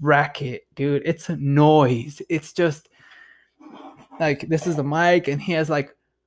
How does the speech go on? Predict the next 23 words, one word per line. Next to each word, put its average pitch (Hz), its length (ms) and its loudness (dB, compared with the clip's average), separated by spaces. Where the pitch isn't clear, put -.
oh, 143 120 -12
I 156 240 -8
don't 151 140 -4
know, 120 180 -4
like, 131 260 -6
fu-, - 180 -12
like, 165 140 -2
a - 80 2
can, 180 500 2
eh, 135 260 -12
like, 156 180 -4
not 208 160 -2
a 147 80 -2
nu-, 131 260 -4
not 170 220 -4
a 143 140 -10
can. 135 420 -4
Let's 143 180 -10
say 175 120 2
this 170 200 0
is 185 80 -4
the 185 80 -2
mic, 139 560 2